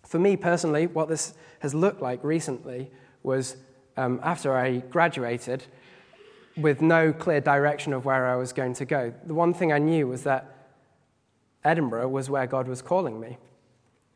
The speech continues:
And this was where I was meant to be, and I was meant to be serving the church here.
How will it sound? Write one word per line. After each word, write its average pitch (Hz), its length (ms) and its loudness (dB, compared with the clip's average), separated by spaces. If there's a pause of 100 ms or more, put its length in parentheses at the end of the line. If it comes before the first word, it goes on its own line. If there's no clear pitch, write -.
And 131 320 -4
this 143 340 -4 (120)
was 143 180 -2
where 139 120 2
I - 20 2
was 131 80 -2
meant 135 180 -4
to - 60 -18
be, 131 200 -2
and 135 200 -6
I - 20 -4
was 127 80 -6
meant 147 200 -2
to 147 60 -20
be 139 100 -8
serving 131 500 -6
the 143 80 -6
church - 360 0
here. 117 200 -10